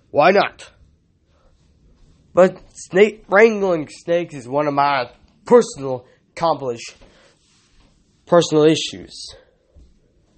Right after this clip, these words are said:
My father taught me how to wrangle snakes.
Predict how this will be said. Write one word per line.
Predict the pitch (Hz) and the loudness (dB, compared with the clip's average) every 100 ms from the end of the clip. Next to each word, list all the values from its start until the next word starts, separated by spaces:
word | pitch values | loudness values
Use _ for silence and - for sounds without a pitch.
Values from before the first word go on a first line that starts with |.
| _ _ - | _ _ 0
My | 170 | 0
father | 175 175 165 156 151 | 2 2 2 0 -6
taught | 151 165 151 | 0 0 2
me | 147 | 0
how | 151 139 | -2 -2
to | |
wrangle | 123 160 143 110 - | -2 -2 -2 -6 -18
snakes. | - - - | -18 -18 -18